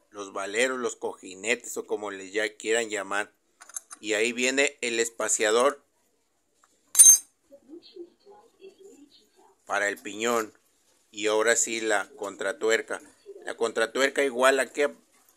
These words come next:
apretarla con la llave quince y la diecisiete. Porque si no hacemos ese, ese paso, en cuanto te des una vuelta al,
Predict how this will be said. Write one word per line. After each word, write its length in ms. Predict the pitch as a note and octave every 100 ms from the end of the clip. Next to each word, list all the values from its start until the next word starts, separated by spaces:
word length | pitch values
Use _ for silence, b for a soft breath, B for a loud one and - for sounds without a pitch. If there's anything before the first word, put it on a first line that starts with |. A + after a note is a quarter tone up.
| _ _
apretarla 920 | G#2+ G#2 - G#2+ - A2+ B2 C#3 D#3 - _ _ _
con 120 | A2
la 80 | G#2
llave 320 | G2+ A#2+ B2+
quince 300 | B2+ C3+ B2+
y 40 | C3+
la 160 | B2+
diecisiete. 880 | A2 G2 - F#2+ - A#2 A#2+ - G2 _ _ _ _ _ - - - _ _ _
Porque 260 | - A2 A2+
si 120 | A#2
no 80 | A#2+
hacemos 460 | B2 C#3 C3+ C3+ C3+
ese, 260 | C3 C3+ A#2+ _ _
ese 280 | A2+ A#2 B2+
paso, 540 | - D3+ F3+ F#3 A#2+ _ - _ _ _ _ _
en 200 | G#2 A2
cuanto 360 | G#2+ A#2 A2+ A2+
te 140 | -
des 240 | A2 B2+ C#3
una 380 | C#3+ C3+ B2 - _ _ A#2+
vuelta 440 | A#2 B2 B2 A#2+
al, 340 | A2+ G2 F#2